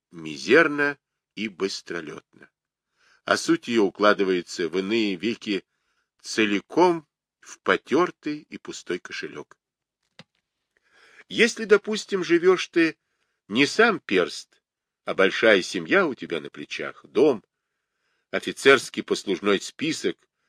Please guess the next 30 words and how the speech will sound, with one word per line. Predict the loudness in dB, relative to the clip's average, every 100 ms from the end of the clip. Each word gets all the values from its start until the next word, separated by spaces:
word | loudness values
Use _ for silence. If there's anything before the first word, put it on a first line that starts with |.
| _
с | -16 -4
просроченным | 2 2 2 6 6 6 -4 -6 -6
уже | -2 -2
повышением | -2 -6 -4 -4 -4 -6 -10
по | -12
службе. | -12 -16 -18 _ _ _ _ _ _ _ _ _ _ _ _ _
Но | 4 6
Миронов | 8 8 8 4 0
знал | 2 4 6 4
все | 0 -2
это | -2 -6
наперед | -6 -2 0 0 -2 _ _ _ _ _ -10
и |
поэтому | 4 4 4 -2 -4
видел | -2 -4 0 0 0 -4
в | -14
жизни | -6 -4 -4 -6 -8
совсем | -4 -4 -4 -6 -6 -6
иной | -10 -8 -8
смысл. | -10 -12 -12 -14 -20 _ _ _ _ _ _ _ _ _
Как | 4 4
всякий | 4 4 4 -6
человек | 2 2 4 2 2
от | -2
земли, | -2 -6 -4 -4 -4 _ _ _ _ _
он | 4 4 6
не | 4
был | 6 4
подвержен | 4 2 2 2 0 -6
соблазну | 0 0 6 6 6 2 -2